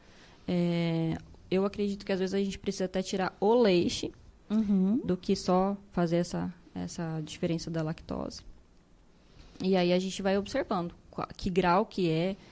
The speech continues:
Speaker 1: se realmente é sensibilidade, enfim, né? Então, a gente precisa observar muito, é, na prática e aí escolher qual que vai ser o, o melhor caminho.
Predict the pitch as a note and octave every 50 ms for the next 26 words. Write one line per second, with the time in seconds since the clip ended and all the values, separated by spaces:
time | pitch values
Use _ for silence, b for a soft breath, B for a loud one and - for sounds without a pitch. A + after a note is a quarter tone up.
0 | b b b b - F3+ F3+ F#3+ F3+ G3 G#3+ A3 G3+ F#3 F3+ G3 G3+ - F3+ F3+
1 | - F3+ F3+ - - E3+ E3+ E3 E3+ D#3+ E3 E3 E3 E3+ F3 E3+ E3 E3+ F3 F3
2 | E3+ F#3+ G3+ F#3 G3+ - - - F#3+ D#3+ G3+ F3 F3+ F#3 G3+ G3+ - F#3 E3+ F#3+
3 | F#3+ F3+ E3+ D#3 - F#3+ F#3+ F3+ - - F#3+ - F3 E3+ G#3 G3 G3 G3 F#3+ -
4 | - G3+ G3 F#3 F#3 G#3 A3 G3+ F3+ F3+ F#3+ A3 - - b b b b b b
5 | b b b - - E3+ E3+ E3 E3 E3+ E3+ F3 F3 - - E3 D#3+ D#3 F3 G3
6 | - - G3 G3+ G3 G3 G3 G3+ G#3 - - - A3 A3 A3 G3 G3 G3 - G3
7 | F#3+ G3 - - F#3+ G3 G3 - G3+ F#3+ F#3+ F#3+ F#3+ F#3+ F#3 F3 F3 - F3 F3+
8 | F3+ F3 F3 F3 F3+ F3+ F3+ F3 E3+ F3 F3+ - G3 G#3 A#3+ A3+ G3 E3+ E3+